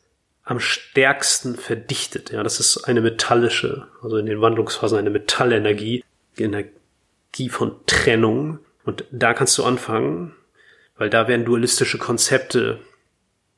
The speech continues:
am einfachsten sichtbar. Also wo immer du das Gefühl hast, ich bin getrennt von, ich möchte getrennt sein von, die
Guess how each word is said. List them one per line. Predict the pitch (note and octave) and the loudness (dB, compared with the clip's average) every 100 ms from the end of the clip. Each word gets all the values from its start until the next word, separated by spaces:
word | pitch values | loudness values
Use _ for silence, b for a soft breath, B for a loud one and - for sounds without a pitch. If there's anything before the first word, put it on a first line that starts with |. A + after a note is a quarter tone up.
| _ _ _ _ _ _ - | _ _ _ _ _ _ -8
am | - A#2 - - | -4 -4 -8 -2
einfachsten | - D3+ - B2 - B2+ | 0 2 0 2 2 2
sichtbar. | A#2 B2 - G2+ | 0 -2 -4 -2
Also | G#2 G#2+ | -2 0
wo | B2 | 0
immer | C#3 | 2
du | C#3 | 2
das | B2+ B2 - | 2 2 0
Gefühl | - B2+ | -2 0
hast, | B2 - B B B B _ _ _ _ _ _ _ _ _ | 0 -2 B B B B _ _ _ _ _ _ _ _ _
ich | D#3 D3 D#3+ - - - B B _ _ _ _ - | 2 4 2 -2 -8 -10 B B _ _ _ _ 0
bin | B2+ A#2+ | 2 2
getrennt | B2 B2 - B2 A#2 | 0 0 2 2 2
von, | - - B2+ C3+ E3 F3+ - _ _ _ _ _ _ _ _ _ _ _ _ _ _ | -2 2 2 2 0 -4 -10 _ _ _ _ _ _ _ _ _ _ _ _ _ _
ich | - - | -10 0
möchte | B2+ C3 - C3 | 2 2 2 0
getrennt | B2 B2+ B2+ B2 | 2 0 0 2
sein | - B2 B2 | 2 2 0
von, | - C3+ B2 B2+ C3 - _ _ _ _ _ _ _ _ C3+ | 0 0 0 -2 -6 -16 _ _ _ _ _ _ _ _ -8
die | C#3 C3+ C3 | -6 -6 -8